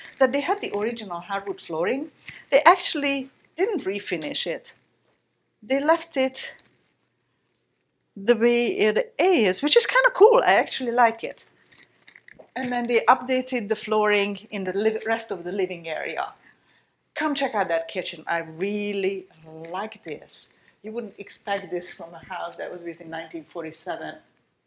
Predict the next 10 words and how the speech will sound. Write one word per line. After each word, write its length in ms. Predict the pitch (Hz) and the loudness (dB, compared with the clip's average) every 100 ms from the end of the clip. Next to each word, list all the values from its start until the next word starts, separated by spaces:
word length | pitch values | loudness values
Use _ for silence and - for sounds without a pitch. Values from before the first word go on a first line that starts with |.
| _ _ _ _ _ _ _ _ _ _ _ - - | _ _ _ _ _ _ _ _ _ _ _ -20 -16
Beautiful 340 | 208 226 220 185 | -10 -8 -6 -4
white 260 | 202 202 | -2 -4
cabinets 800 | 196 226 233 214 208 202 - - - _ _ _ _ _ | -6 -8 -4 -2 -4 -4 -8 -10 -10 _ _ _ _ _
and 160 | 165 170 | -16 -4
granite 340 | 190 185 180 | -2 -2 -4
counters, 840 | - 202 196 208 190 185 - - - - | -2 0 0 2 4 4 0 -4 -8 2
all 200 | 208 220 | 6 6
stainless 440 | - 214 208 196 | 6 4 4 -2
steel 180 | 196 180 | -2 -2
appliances. 840 | 170 185 190 190 - 208 214 - | -2 0 0 -2 -2 0 -2 -6